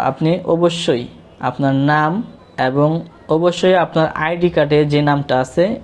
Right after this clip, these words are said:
ওই আইডি কার্ডের নাম অনুযায়ী অ্যাকাউন্ট খুলবেন এবং কোনোভাবেই Facebook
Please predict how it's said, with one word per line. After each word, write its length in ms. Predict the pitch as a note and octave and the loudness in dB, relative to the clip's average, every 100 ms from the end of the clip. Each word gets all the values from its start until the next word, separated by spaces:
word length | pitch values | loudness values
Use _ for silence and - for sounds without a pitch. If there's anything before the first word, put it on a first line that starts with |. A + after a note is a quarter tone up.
| - | -2
ওই 200 | D3 E3+ - - | 2 0 -2 -6
আইডি 320 | C#3 D#3 E3 | -2 0 2
কার্ডের 260 | D#3+ D3+ | 2 2
নাম 380 | D#3+ D#3 D#3 D#3+ | 2 2 0 -2
অনুযায়ী 600 | - D#3 D3+ D3 D3 E3+ - | -2 0 0 2 2 2 0
অ্যাকাউন্ট 420 | B2+ A#2+ B2 A#2+ | -4 -2 -2 -2
খুলবেন 460 | - B2+ A2+ A2+ - - - | -4 -2 -2 -4 -6 -16 -14
এবং 440 | - C3 C#3 E3 A3+ - - | -4 0 2 0 -2 -10 -2
কোনোভাবেই 640 | E3+ F3+ E3+ D3+ B2+ A2+ A2+ - - - - | 0 2 2 0 0 -2 -4 -16 -20 -20 0
Facebook 400 | E3+ E3 E3 F3 | 2 4 2 0